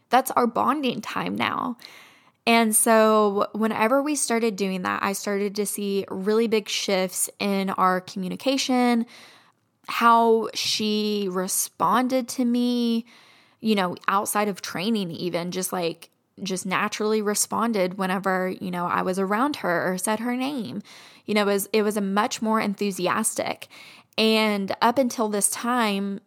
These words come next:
I used to always have to have, um, I would train her, like, with, in a room with the door shut or outside. And I would have to have, or make sure that Bobby was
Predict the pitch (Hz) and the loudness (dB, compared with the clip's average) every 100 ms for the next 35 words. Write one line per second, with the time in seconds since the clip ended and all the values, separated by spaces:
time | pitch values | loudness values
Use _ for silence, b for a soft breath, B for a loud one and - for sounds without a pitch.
0 | - 202 214 202 196 - 214 - 185 185 | -2 0 0 -2 -4 -2 -2 0 2 2
1 | 185 185 - 185 180 196 202 180 175 175 | 0 -4 -4 -4 -4 -6 -4 -2 -2 -4
2 | 185 b b b b _ 196 196 180 - | -8 b b b b _ -2 -2 -2 0
3 | 220 240 - 220 226 214 196 175 180 190 | 2 2 -2 -2 -2 -4 -4 -4 -4 -4
4 | 190 196 180 - _ _ _ _ - 196 | 0 0 -2 -8 _ _ _ _ -4 2
5 | 196 196 - - _ - 220 226 208 196 | 2 0 -8 -20 _ 0 2 4 4 2
6 | 185 190 - 196 196 - 202 185 202 - | 0 -4 -4 -4 -2 -2 0 0 -2 -2
7 | 147 - - 185 - 196 196 - - - | 0 0 -2 -4 -2 -4 -2 -2 0 0
8 | 180 214 233 B B B - 214 208 202 | 0 -2 -4 B B B 0 2 4 2
9 | 196 - 196 202 202 190 - 196 185 185 | 2 2 0 0 -2 -4 -4 -4 -2 0
10 | 180 180 180 - 208 190 196 185 - 196 | 0 -2 -8 -2 0 0 0 -4 -6 -4
11 | 185 180 214 269 277 202 190 185 | -4 -2 2 2 2 -2 -2 -4